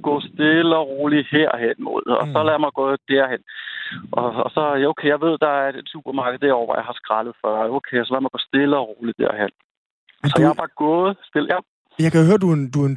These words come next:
Speaker 2: dreven og ihærdig mand, der, der, der brænder for, øh, det her, for at blive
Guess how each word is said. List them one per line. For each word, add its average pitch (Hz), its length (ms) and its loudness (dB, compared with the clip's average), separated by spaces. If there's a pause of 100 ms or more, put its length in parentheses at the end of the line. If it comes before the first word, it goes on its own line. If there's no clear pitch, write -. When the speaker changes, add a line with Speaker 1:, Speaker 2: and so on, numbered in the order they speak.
Speaker 2:
dreven 190 380 2
og 143 100 0
ihærdig 143 420 0
mand, 160 280 0
der, 123 180 2
der, 120 380 0
der 120 140 0 (100)
brænder 147 260 4 (100)
for, 113 140 4 (140)
øh, 101 140 0 (120)
det 160 160 6
her, 147 240 2
for 160 80 4
at 143 60 0
blive 127 160 -4